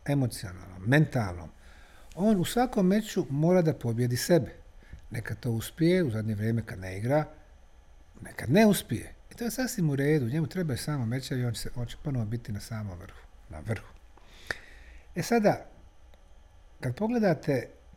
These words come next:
kakve izazove on ima, on je u situaciji ne kao njegovi protivnici. Njegovi protivnici koji su četrdeset peti na listi ili sto trideseti,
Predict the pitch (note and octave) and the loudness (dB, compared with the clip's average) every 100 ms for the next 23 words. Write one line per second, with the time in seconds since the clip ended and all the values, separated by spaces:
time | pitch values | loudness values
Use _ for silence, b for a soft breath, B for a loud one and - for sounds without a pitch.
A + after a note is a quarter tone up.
0 | - - - G#3 - F3+ F#3 C#3+ A#2+ A#2+ | -16 -6 -2 -2 2 2 4 2 2 2
1 | C3 A#2 G#2 G2+ F2 - - b b b | 2 2 0 -6 -8 -14 -20 b b b
2 | b F#3 A3+ - D#3+ E3+ G3 A#3 - F#3 | b -2 -2 -2 0 0 0 -2 0 0
3 | - D#3+ A3+ - F#3 F3 F#3+ F3+ C#3+ - | 2 0 0 2 2 4 4 4 2 2
4 | C#3+ - F#2+ - - G#3 A3+ F#3 G#3 G#3 | -2 -2 -10 -10 -4 -2 0 0 0 0
5 | G#3 D#3+ C#3 E3+ D#3+ - - B2+ C#3 D3 | 0 -2 -2 0 0 -2 -6 -6 0 0
6 | C3+ - D3 A2 B2 A#2 A2+ A#2 - A#2+ | -2 0 0 0 -2 -2 0 -2 -4 -6
7 | A2 - C#3 B2+ - A#2+ A#2 A2 - G2 | -6 -2 -2 -2 -2 0 0 0 -4 -12
8 | - | -14